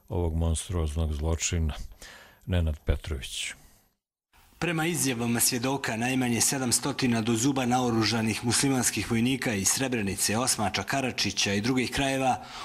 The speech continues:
Speaker 2: upalo je u zoru u selo Brežane. To jutro Milorad Marjanović bio je na prvoj liniji odbrane.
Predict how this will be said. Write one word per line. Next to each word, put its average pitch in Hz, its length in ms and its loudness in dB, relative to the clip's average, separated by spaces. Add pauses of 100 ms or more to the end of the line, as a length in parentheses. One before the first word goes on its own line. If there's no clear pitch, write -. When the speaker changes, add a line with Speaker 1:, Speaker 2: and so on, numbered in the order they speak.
Speaker 2:
upalo 139 400 0
je 107 100 2
u 107 140 4
zoru 123 340 2
u 104 160 2
selo 113 300 2
Brežane. 101 640 0 (420)
To 101 140 2
jutro 123 360 4
Milorad 113 360 2
Marjanović 117 640 2
bio 123 240 2
je 113 60 2
na 107 120 2
prvoj 120 280 2
liniji 120 280 2
odbrane. 110 520 -2